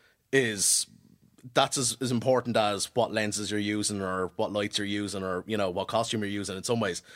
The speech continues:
that's as much part of the process. There's an awful lot of people who,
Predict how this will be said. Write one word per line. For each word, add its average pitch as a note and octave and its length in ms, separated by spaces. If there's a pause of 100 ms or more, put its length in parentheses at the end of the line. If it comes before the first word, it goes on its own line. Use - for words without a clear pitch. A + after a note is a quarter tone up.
(160)
that's B2 180
as C3+ 100
much B2+ 220
part A2+ 220
of G2+ 60
the F2+ 40
process. - 520 (580)
There's A2+ 120
an C#3 60
awful D3+ 200
lot C#3+ 80
of A#2+ 60
people B2 340
who, A2+ 440